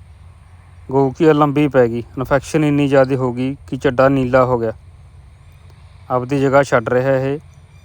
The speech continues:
ਗਊ ਲੰਬੀ ਪੈ ਗਈ, ਸੀਰੀਅਸ ਹੋ ਗਈ, ਮਾਲਕ ਵੀ ਕਹਿੰਦਾ ਵੀ ਬਚਦੀ ਨਹੀਂ ਗਊ, ਪਰ ਕੀ ਇਹਦੇ ਡ੍ਰਿਪ ਵਗੈਰਾ ਲਗਾ ਕੇ, ਇੰਜੈਕਸ਼ਨ ਚੰਗੇ ਲਗਾ ਕੇ ਫਿਰ ਜਾ ਕੇ ਸੈੱਟ ਹੋਈ ਹੈ। ਕਿਉਂ ਜ਼ਹਿਰਵਾਈ ਇੰਨਾ ਵੱਧ ਗਿਆ ਚੱਡੇ ਦੇ ਵਿੱਚ,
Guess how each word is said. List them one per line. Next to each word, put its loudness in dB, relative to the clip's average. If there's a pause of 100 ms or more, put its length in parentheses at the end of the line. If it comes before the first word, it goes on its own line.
(840)
ਗਊ 2
ਲੰਬੀ 0
ਪੈ 2
ਗਈ, -4
ਸੀਰੀਅਸ 0
ਹੋ 0
ਗਈ, -6 (520)
ਮਾਲਕ 0
ਵੀ -2
ਕਹਿੰਦਾ 2 (400)
ਵੀ -4
ਬਚਦੀ 0
ਨਹੀਂ -4
ਗਊ, -8 (420)
ਪਰ 0
ਕੀ -2
ਇਹਦੇ 2
ਡ੍ਰਿਪ -2
ਵਗੈਰਾ 2
ਲਗਾ 0
ਕੇ, -10 (140)
ਇੰਜੈਕਸ਼ਨ -4
ਚੰਗੇ -6
ਲਗਾ -2
ਕੇ -10 (680)
ਫਿਰ -2
ਜਾ 0
ਕੇ -4
ਸੈੱਟ -4
ਹੋਈ -8
ਹੈ। -10 (540)
ਕਿਉਂ -4
ਜ਼ਹਿਰਵਾਈ 4
ਇੰਨਾ 0
ਵੱਧ 0
ਗਿਆ -2
ਚੱਡੇ -4
ਦੇ -4
ਵਿੱਚ, -8